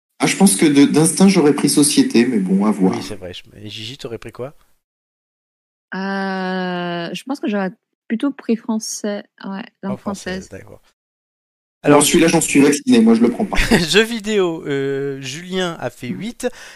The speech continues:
Speaker 2: et Romain a fait quinze.
Speaker 3: Ouf.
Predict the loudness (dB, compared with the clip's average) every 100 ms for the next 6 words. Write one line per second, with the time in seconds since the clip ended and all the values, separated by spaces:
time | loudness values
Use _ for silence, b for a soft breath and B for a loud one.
0 | B -4 -2 0 2 0 -2 -8 -10 -10
1 | -14 _ -20 -20 _ -20 -20 _ _ _
2 | _ _ _ _ _ _ _ -4 -4 -4
3 | -12 -14